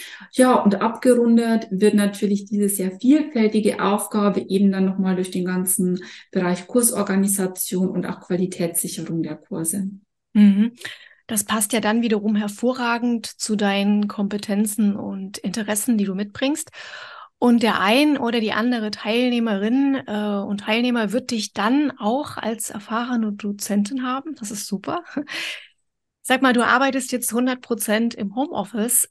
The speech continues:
Speaker 2: Ähm, diese Flexibilität bietet ja mancube. Was gefällt dir darüber hinaus noch besonders bei mancube?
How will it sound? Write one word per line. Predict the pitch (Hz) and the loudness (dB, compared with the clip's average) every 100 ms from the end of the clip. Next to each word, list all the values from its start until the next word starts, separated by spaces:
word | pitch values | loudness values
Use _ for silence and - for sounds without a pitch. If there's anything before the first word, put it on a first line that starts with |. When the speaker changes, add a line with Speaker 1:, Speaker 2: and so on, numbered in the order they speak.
| - | -4
Speaker 2:
Ähm, | 214 214 208 | 0 2 2
diese | 208 240 226 | 0 -2 -6
Flexibilität | 220 220 - 208 208 202 220 226 - _ | -8 -8 -4 -4 -4 -4 -4 -4 -10 _
bietet | - 226 240 294 - | -2 -2 -2 -6 -4
ja | 262 | -2
mancube. | 247 247 269 - 269 285 294 - - - - - | 0 0 -2 -2 -4 -4 -6 -10 -20 -20 -20 -8
Was | 202 226 277 - | 2 4 4 2
gefällt | 277 - 247 254 | 0 -2 0 2
dir | 240 | 0
darüber | 220 240 247 | 0 -2 -4
hinaus | 240 214 214 202 208 277 294 - | -6 -2 2 2 2 0 -4 -4
noch | 233 - | -6 -6
besonders | 247 202 202 208 208 208 | -4 -2 0 -2 -2 -6
bei | - | -4
mancube? | 214 190 202 202 202 | -2 -2 -6 -10 -12